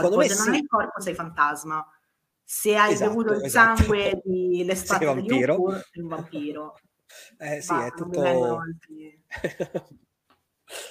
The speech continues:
Speaker 1: No, perché poi aspetta, no, stavo pensando, perché ci sono anche altri esempi di, eh,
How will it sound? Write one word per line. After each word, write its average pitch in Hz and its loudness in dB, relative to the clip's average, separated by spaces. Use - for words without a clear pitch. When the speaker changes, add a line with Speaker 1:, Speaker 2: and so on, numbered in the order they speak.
Speaker 1:
No, 180 8
perché 151 -2
poi 202 6
aspetta, 143 2
no, 131 2
stavo 131 -2
pensando, 123 -4
perché - -6
ci 147 -2
sono 233 4
anche 156 2
altri 143 0
esempi 135 0
di, 135 -2
eh, 117 -2